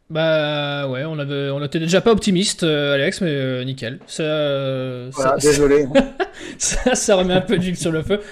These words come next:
Speaker 1: Mais tu as la main, Alex, donc je vais te la laisser. Je voudrais qu'on parle, euh, parce que on en a beaucoup parlé, euh, ce week-end. Euh,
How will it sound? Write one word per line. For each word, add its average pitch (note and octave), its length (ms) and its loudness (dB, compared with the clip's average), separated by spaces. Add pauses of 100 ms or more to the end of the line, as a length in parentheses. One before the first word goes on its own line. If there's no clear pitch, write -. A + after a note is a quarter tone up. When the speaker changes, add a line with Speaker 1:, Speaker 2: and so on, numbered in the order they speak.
(140)
Speaker 1:
Mais F3 80 -2
tu A#3+ 180 2
as B3 40 4
la A#3+ 120 2
main, B3 220 -2
Alex, F#3 300 -4
donc E3 100 -8
je D3+ 80 -6
vais E3+ 60 -2
te E3+ 80 -6
la F#3 60 4
laisser. G#3+ 400 2
Je E3 80 -6
voudrais F#3 160 6
qu'on G3 140 -2
parle, B3 340 0 (380)
euh, D3 1080 -4
parce C3+ 180 -12
que D3+ 100 -8 (240)
on D#3 100 -10
en D#3 80 -8
a D3 60 -4
beaucoup C#3+ 260 -6
parlé, D#3+ 380 -2 (520)
euh, A#2+ 680 -6 (100)
ce - 160 -6
week-end. E3+ 340 2 (220)
Euh, C#3 320 -2